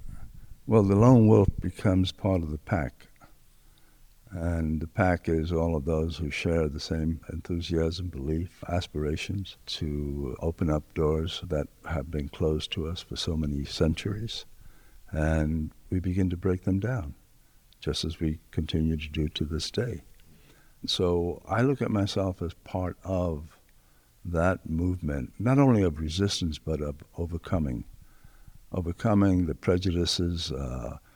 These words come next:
becoming a conduit of information and sharing a source with everyone, so that people can begin to become more of a sense of camaraderie, family, you know, where we're not a threat.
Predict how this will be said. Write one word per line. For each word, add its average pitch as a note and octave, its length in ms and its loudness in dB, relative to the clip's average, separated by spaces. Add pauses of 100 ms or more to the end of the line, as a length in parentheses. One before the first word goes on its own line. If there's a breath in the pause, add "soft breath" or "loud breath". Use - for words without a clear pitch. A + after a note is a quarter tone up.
(140)
becoming F#2 420 0
a C#2 100 -6
conduit F2 720 -2
of D2+ 200 -6
information D#2+ 840 -4
and C2+ 240 -6
sharing D#2+ 560 0 (400 soft breath)
a F2 80 -6
source D#2 600 -2 (520)
with F#2+ 280 -6
everyone, D2+ 500 0 (1000)
so G2 260 0
that F#2 260 2
people A2 500 0 (260)
can F#2+ 220 2
begin G#2+ 440 2
to D#2+ 600 -2 (600)
become C3 300 2
more C#3 240 6
of A2+ 80 2
a F#2 140 -6
sense A#2+ 340 -2
of D2 340 -4 (140)
camaraderie, E2+ 720 -2
family, C#2+ 760 -2
you D#2 100 -2
know, D2+ 160 -6
where E2 640 -6 (180)
we're E2+ 160 -6
not A2+ 220 -2
a E2 100 0
threat. - 280 -2